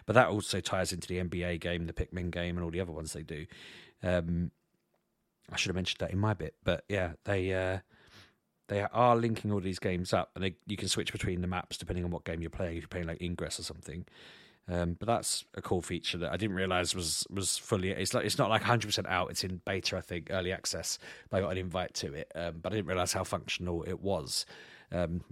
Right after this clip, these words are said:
that's quite cool, and I guess it might add another element to this N B A game if it ties into that and does a, a fancy thing. But who knows? Anyway, sorry, I'm hijacking your bit here. Go on. <laughs>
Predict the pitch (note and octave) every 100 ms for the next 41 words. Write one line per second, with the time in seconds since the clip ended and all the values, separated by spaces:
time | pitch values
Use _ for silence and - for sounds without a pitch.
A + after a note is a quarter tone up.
0 | - F#2 - G2+ - - F2 F2 - G2
1 | F#2 D#2+ F#2 F#2+ - F#2+ F#2 F#2 F2+ F2+
2 | F2+ F#2 E2+ E2+ - E2+ E2 - F#2 F2
3 | F2 F2 E2 F2+ F2 E2+ - - F2+ E2
4 | E2 E2 E2+ E2 F2 E2+ E2+ E2+ - -
5 | - - F#2 F#2 D#2+ F#2 F2+ F2 F2+ -
6 | - G#2+ A#2+ A#2+ - _ - - - _
7 | - G2+ - A2 A2 A#2 A2+ F#2+ A#2 C3+
8 | D#2+ G#2 A#2+ A2 B2+ _ - G#2 A2